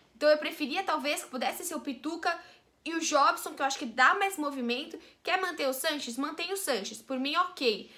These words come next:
Mas saiba o momento de alterar se não tiver bem.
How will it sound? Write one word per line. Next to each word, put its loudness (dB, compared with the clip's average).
Mas 2
saiba 4
o -4
momento -6
de -2
alterar 4
se -6
não -6
tiver -4
bem. -4